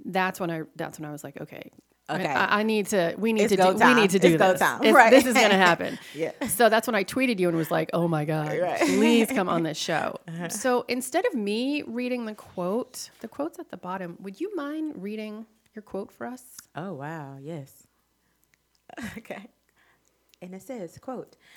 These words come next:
Speaker 2: "People hesitate to move or pursue something because the fear of failure.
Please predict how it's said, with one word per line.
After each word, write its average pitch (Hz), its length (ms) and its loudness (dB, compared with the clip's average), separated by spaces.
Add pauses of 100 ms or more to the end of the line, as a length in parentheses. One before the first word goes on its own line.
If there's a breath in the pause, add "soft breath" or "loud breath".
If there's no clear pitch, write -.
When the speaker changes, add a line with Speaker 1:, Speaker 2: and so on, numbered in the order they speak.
(500 loud breath)
Speaker 2:
"People 277 280 -6
hesitate 208 640 -4
to 170 120 -10
move 160 480 -4
or 139 120 -6
pursue 151 420 -10
something 147 460 -12
because 139 400 -8
the - 120 -14
fear 139 320 -10
of 143 100 -18
failure. - 560 -14